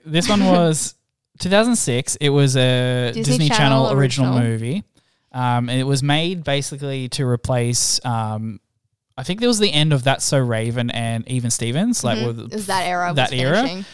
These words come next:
Speaker 1: So they had to, had to f-, bring something else to the table. So it's starring Zac Efron, Vanessa Hudgens, a bunch of others, like Ashley Tisdale and whatnot. Six main cast, basically.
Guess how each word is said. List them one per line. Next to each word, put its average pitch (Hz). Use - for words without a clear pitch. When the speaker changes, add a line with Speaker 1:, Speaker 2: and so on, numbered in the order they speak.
Speaker 1:
So -
they 139
had 151
to, -
had 151
to 156
f-, 135
bring 135
something 127
else 117
to 120
the 113
table. 113
So 120
it's 131
starring 175
Zac 165
Efron, 139
Vanessa 135
Hudgens, 120
a 147
bunch 135
of -
others, 120
like 120
Ashley 117
Tisdale 110
and 120
whatnot. 113
Six -
main 117
cast, 110
basically. 120